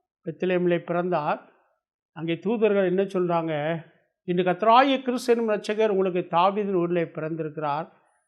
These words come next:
பிள்ளையை துணிகளில் சுற்றி முன்னணையிலே கிடத்தியிருக்க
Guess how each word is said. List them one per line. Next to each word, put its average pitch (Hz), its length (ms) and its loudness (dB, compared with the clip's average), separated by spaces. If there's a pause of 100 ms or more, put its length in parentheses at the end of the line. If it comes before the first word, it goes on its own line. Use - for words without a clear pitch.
(300)
பிள்ளையை 196 600 2
துணிகளில் 208 520 0
சுற்றி 170 720 -6 (800)
முன்னணையிலே 214 560 4
கிடத்தியிருக்க 180 640 -2